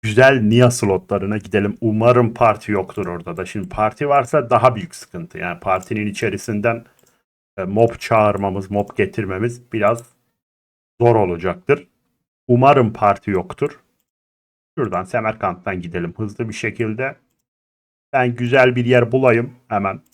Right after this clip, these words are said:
videoya başlayalım tekrardan. Evet, şimdi Nia'lara geldik. Ben bu görevi genelde bu tarafta yapıyorum. Buralarda pek kimse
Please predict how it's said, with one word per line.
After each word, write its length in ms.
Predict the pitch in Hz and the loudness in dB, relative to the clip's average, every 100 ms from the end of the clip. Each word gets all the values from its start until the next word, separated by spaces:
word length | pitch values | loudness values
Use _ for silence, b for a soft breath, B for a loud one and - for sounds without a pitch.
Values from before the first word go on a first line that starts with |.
| _ | _
videoya 400 | 120 90 85 104 | -4 -2 0 2
başlayalım 480 | 104 92 - 87 76 - | 2 0 -6 -8 -8 -12
tekrardan. 500 | 87 - 76 76 - _ _ _ - - - - - - 139 | -12 -8 -8 -8 -18 _ _ _ -4 -2 0 0 -2 -4 0
Evet, 240 | 160 143 | 0 0
şimdi 460 | - 139 139 151 - | -4 -4 -4 -6 -2
Nia'lara 500 | 120 131 117 95 92 | 0 4 4 4 0
geldik. 560 | 95 123 123 123 - - _ | 2 2 2 -2 -8 -18 _
Ben 240 | 160 160 | -4 -2
bu 100 | 151 | -2
görevi 300 | 139 135 135 | 0 2 2
genelde 480 | 135 127 104 101 127 | 2 2 2 2 0
bu 100 | 110 | -2
tarafta 400 | - 98 92 - | 0 0 0 -4
yapıyorum. 420 | 90 - 92 92 | -4 -4 -8 -8
Buralarda 400 | 98 98 87 85 110 | -6 -4 -4 -4 -4
pek 240 | 104 - | -4 -6
kimse 520 | - 90 - 120 120 | -10 -12 -2 -2 -2